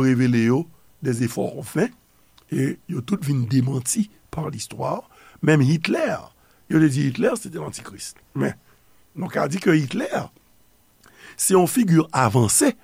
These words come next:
de l'antikrist. Hitler genyen yon seri de karakteristik ki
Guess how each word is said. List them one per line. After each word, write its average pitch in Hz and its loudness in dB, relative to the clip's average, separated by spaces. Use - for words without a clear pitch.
de 131 -2
l'antikrist. - -10
Hitler 190 2
genyen 156 6
yon 175 6
seri 180 4
de 147 4
karakteristik 143 -2
ki 202 2